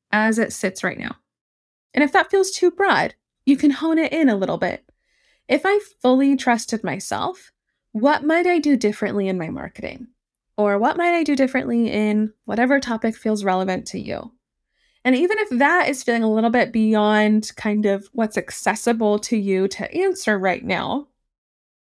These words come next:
then first, that is totally okay. <laughs> And in fact, it's super normal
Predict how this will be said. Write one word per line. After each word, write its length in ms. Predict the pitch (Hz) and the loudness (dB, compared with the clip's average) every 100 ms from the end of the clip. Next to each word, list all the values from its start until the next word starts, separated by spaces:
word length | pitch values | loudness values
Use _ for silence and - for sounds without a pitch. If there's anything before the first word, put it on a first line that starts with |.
| - | -2
then 160 | 302 | -2
first, 460 | 302 370 370 - - _ - | 2 0 0 -8 -16 _ -4
that 100 | 480 | -4
is 120 | 415 | -6
totally 380 | - 277 269 233 | -2 2 4 4
okay. 320 | 208 220 220 233 - | 2 -4 -4 -8 -2
<laughs> 200 | 262 254 - - _ _ | -2 -2 -6 -20 _ _
And 100 | 277 | 0
in 100 | 311 | 2
fact, 200 | 302 311 | 4 2
it's 160 | 349 - | 0 -6
super 380 | - 339 339 320 | -6 -4 -2 0
normal 640 | 320 370 269 - - | 0 4 4 2 -4